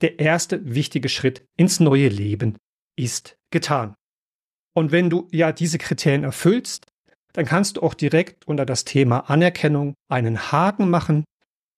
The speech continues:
kannst, wie gesagt, direkt in die Episode sechs springen.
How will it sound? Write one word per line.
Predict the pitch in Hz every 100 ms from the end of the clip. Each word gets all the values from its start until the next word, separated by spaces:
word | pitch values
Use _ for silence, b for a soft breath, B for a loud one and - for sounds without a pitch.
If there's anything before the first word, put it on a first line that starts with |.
| _ _
kannst, | - 165 190 -
wie | 156
gesagt, | 139 131 139 - -
direkt | 147 151 170 -
in | 139
die | 131 -
Episode | - 120 113 131 127 -
sechs | - 139 165 170
springen. | - - 143 143 131 127